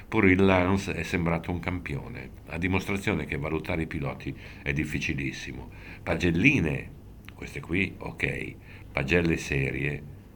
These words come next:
senza senso. Voto cinque a Sainz, opaco poveraccio dentro una Ferrari arrancante. Se non altro ha gestito il materiale disponibile, tristemente, anonimamente.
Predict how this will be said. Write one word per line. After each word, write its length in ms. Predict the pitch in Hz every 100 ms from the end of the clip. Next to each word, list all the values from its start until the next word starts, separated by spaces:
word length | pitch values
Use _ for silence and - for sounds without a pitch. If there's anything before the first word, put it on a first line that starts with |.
| -
senza 400 | - 71 67 71
senso. 720 | - 64 62 - - - - - - - - - - -
Voto 280 | 131 - -
cinque 480 | - 85 85 85
a 60 | 82
Sainz, 760 | - 80 67 64 65 65 - - -
opaco 580 | 82 71 101 80 - 71
poveraccio 640 | 73 69 69 67 67 -
dentro 300 | 69 78 78
una 120 | 71
Ferrari 580 | 69 73 73 80 80 82 - -
arrancante. 1300 | - 71 73 73 71 69 - - - 67 65 - - -
Se 160 | - 90
non 140 | 87
altro 260 | 104 113 78
ha 60 | 73
gestito 440 | 76 - 85 80
il 60 | 76
materiale 480 | 73 78 78 76
disponibile, 800 | 76 80 - 76 76 71 73 71
tristemente, 1040 | 71 80 - - 82 73 69 65 67 78 -
anonimamente. 1200 | 78 78 78 78 78 76 71 - - - -